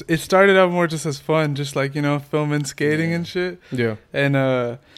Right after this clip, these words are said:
Speaker 1: I feel like, honestly, you really kinda inspired me to start filming a lot of shit.
Speaker 3: Mm-hmm.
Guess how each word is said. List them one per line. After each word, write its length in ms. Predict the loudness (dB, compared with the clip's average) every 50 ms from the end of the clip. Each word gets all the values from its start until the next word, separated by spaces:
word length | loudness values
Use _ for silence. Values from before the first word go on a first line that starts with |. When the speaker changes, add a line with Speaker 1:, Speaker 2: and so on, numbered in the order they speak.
| -8 _ -4
Speaker 1:
I 60 | -4
feel 200 | 0 2 4 6
like, 300 | 6 6 4 2 -2 -10 -10
honestly, 420 | -4 0 2 2 2 2 0 -2 -2
you 320 | -2 -2 0 2 2 2
really 360 | 4 6 6 6 6 4 2
kinda 380 | 0 0 0 0 2 2 2 0
inspired 500 | 0 -2 -4 -4 -2 2 2 4 4 4
me 100 | 2 0
to 80 | 0 0
start 260 | 0 0 0 0 -2
filming 320 | -2 -2 -2 0 0 0
a 60 | 0
lot 160 | 0 0 -2 -4
of 60 | -6
shit. 320 | -8 -8 -8 -8 -8 -6
Speaker 3:
Mm-hmm. 300 | -6 -4 -2 -2 -2 -2